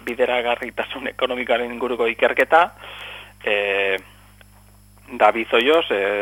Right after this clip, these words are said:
tartean, eta, eta, bueno, ba,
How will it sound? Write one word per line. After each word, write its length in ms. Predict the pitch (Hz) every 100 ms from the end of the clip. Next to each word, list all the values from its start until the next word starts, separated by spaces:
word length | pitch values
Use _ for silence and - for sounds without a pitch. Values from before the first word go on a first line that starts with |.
| 101 104
tartean, 460 | 107 - 143 180 190 - - - - - -
eta, 380 | 131 120 - 120 113 117 117 117 117 -
eta, 220 | 127 113
bueno, 240 | 127 113 101
ba, 560 | 95 98 98 98 98